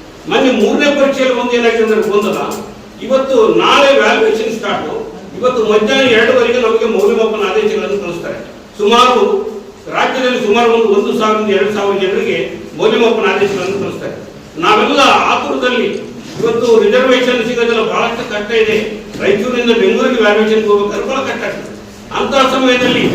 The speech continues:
ಫ್ರೀ ಟೈರೇಜ್ ಮತ್ತೊಂದು, ಮತ್ತೊಂದು ಬಸ್ಸಿನ ಯಾವುದೋ ರೀತಿಯಲ್ಲಿ ಹೆಚ್ಚಿನ ಹಣವನ್ನು ಕೊಟ್ಟು ನಾವೆಲ್ಲ ರಿಸರ್ವೇಶನ್ ಮಾಡ್ಕೊಂಡಿದ್ವಿ.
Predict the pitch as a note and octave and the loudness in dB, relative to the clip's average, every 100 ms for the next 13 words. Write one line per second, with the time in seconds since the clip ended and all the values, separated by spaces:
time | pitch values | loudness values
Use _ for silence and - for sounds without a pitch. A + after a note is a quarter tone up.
0 | - - - C4 C4 C4 B3+ B3 A3+ A#3 | -2 -6 -8 -6 -2 2 4 2 2 -2
1 | G#3 G#3 A#3+ B3+ A3 A3 B3 A#3+ - B3 | -2 -2 -2 -2 0 -2 -2 -2 -2 -2
2 | A#3+ A#3 G#3+ F#3 F#3 G#3 A3 G#3+ G#3+ G3 | -2 0 2 2 2 2 0 0 0 0
3 | - A3 G3+ G#3+ A3 G#3 G3+ G#3 G3+ F#3 | 0 0 0 0 0 0 -2 -2 -2 0
4 | G3+ - G#3+ G#3 G#3 G3+ - F3+ F#3 F3+ | 0 0 0 2 2 0 -2 -4 -4 -4
5 | D#3+ - A3 - | -4 -4 -6 -8